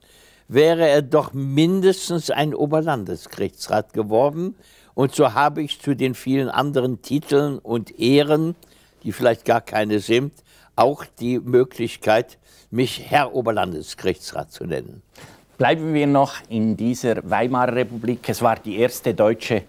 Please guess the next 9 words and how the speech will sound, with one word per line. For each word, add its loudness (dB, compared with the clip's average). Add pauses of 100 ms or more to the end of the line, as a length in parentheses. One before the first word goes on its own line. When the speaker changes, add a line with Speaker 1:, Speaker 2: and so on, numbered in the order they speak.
(160)
Speaker 2:
Demokratie. 0 (500)
Heute 0
wissen 0
wir, 2
es -6
war 0
ein -8 (420)
gescheiterter -4
Versuch. -6